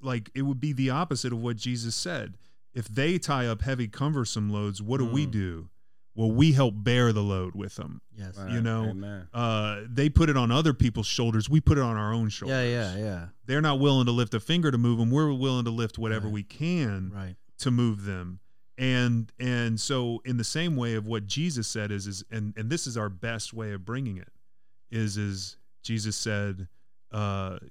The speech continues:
Speaker 1: "Come to me, all you who are weary and heavy burdened, and I'll give you rest." So what do we
Speaker 3: Yeah.
Speaker 1: do is, is we, we go over, we help those
Speaker 2: That's
Speaker 1: who are
Speaker 2: right.
Speaker 1: dealing with these burdens.
Speaker 2: That's right. Amen.
Speaker 1: And we don't just go, "Oh, you have this burden,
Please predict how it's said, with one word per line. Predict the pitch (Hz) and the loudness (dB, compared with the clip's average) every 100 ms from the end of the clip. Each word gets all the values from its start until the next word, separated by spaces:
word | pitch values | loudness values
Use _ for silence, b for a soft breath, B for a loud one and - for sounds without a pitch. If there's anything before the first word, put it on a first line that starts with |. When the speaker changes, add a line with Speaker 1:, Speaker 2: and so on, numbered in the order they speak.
| - | -8
Speaker 1:
"Come | - 117 | 0 2
to | 110 | 2
me, | 113 110 | 2 2
all | 107 110 | 2 0
you | 107 | 0
who | 107 | 0
are | |
weary | 107 110 107 104 | 0 0 0 0
and | |
heavy | 107 101 | -2 -4
burdened, | 98 139 110 | -2 -2 -2
and | 104 | -2
I'll | |
give | 101 101 | -4 -4
you | 98 | -4
rest." | 127 113 | -4 -4
So | - 107 | -4 -4
what | 110 | -2
do | 113 | -2
we | 117 | -2
Speaker 3:
Yeah. | 135 | -2
Speaker 1:
do | 113 107 | 0 0
is, | 101 | -2
is | 95 95 | -6 -8
we, | 113 113 - | -8 -8 -10
we | 110 127 | -8 -4
go | 120 113 | -2 -2
over, | 107 104 | -4 -6
we | 107 101 | -6 -4
help | 127 147 - b b b - | -2 -4 -6 b b b -4
those | 117 139 | 0 0
Speaker 2:
That's | 110 | 0
Speaker 1:
who | |
are | 110 | -2
Speaker 2:
right. | 98 | -2
Speaker 1:
dealing | 107 139 135 113 | -2 -2 -2 -2
with | 104 | -4
these | 104 95 | -6 -6
burdens. | 104 135 147 98 | -4 -4 -4 -6
Speaker 2:
That's | 92 90 | -8 -10
right. | 104 104 90 | -10 -10 -12
Amen. | 98 101 110 117 - 120 | -12 -10 -12 -14 -12 -4
Speaker 1:
And | 113 | 2
we | 113 127 | 6 8
don't | 143 | 8
just | 131 123 | 6 2
go, | 127 113 104 | 2 2 2
"Oh, | 123 139 | 2 2
you | 139 | 4
have | 156 131 | 4 2
this | 107 98 | 0 -2
burden, | 101 117 127 98 87 | 0 2 2 0 -6